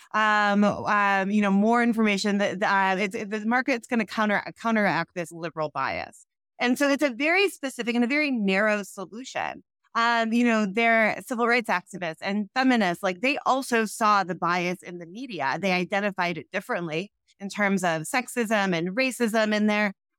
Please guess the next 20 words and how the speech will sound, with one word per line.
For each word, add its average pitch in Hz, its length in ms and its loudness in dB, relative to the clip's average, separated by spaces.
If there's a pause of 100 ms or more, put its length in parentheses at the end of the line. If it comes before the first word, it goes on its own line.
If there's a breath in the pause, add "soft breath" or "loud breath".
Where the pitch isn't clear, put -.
Um, 233 440 2
but 220 200 -2
they 311 140 2
also 330 340 2
looked 247 260 -2
at 196 220 -2
different 226 360 -2
solutions, 165 720 -8
many 196 280 -2
of 196 100 -2
them 175 320 0
nonprofits, 175 800 -2 (260)
um, 196 380 0
you 208 80 2
know, 185 160 2
foundation 240 720 -4
funding. 175 440 -4
And 190 140 -2
so 233 200 -2 (880 soft breath)
Nixon's 277 680 2